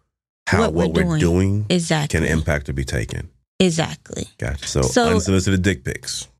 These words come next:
Speaker 2: Exactly. It's like when you send a, a picture of your penis, you don't know what this woman has experienced in her life.
Speaker 1: Right.
Speaker 2: You know, she may have experienced some type of, um, sexual trauma growing up,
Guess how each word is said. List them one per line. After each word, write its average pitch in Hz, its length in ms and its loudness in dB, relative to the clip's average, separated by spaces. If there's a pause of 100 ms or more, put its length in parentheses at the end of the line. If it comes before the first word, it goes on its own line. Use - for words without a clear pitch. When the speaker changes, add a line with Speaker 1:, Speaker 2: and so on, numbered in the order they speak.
(260)
Speaker 2:
Exactly. 190 720 0 (100)
It's 247 180 0
like 220 220 0
when 226 180 2
you 262 120 4
send 254 600 0 (460)
a, 196 340 0 (380)
a 196 80 2
picture 226 400 0
of 208 160 0
your 208 160 2
penis, 240 440 0
you 311 100 4
don't 440 200 0
know 247 140 4
what 214 220 0
this 202 200 -2
woman 196 300 2
has 185 240 2
experienced 185 520 0
in 185 80 2
her 180 160 2
life. - 500 -4
Speaker 1:
Right. 71 320 -4 (200)
Speaker 2:
You 214 120 6
know, 214 200 2
she 285 160 -4
may 254 140 0
have 247 200 -2
experienced 240 760 0
some 208 180 2
type 196 320 -2
of, 170 380 -2
um, 170 520 0 (140)
sexual 214 340 -2
trauma 202 300 -2
growing 190 400 0
up, - 280 0